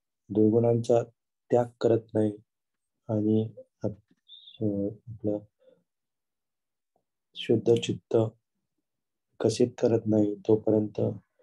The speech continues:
तुम्ही स्वतः देखील स्वतःचे, अ, नसता. तुम्ही सर्व तुमच्या कर्मांवरती depend असता.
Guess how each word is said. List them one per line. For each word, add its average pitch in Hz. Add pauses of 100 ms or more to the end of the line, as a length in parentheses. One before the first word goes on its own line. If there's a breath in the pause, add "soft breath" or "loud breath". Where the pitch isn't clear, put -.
(280)
तुम्ही 107
स्वतः 113
देखील 117
स्वतःचे, 110 (760)
अ, 104 (400)
नसता. 110 (680)
तुम्ही 107 (280)
सर्व 117 (880)
तुमच्या 113
कर्मांवरती 117
depend 104
असता. 107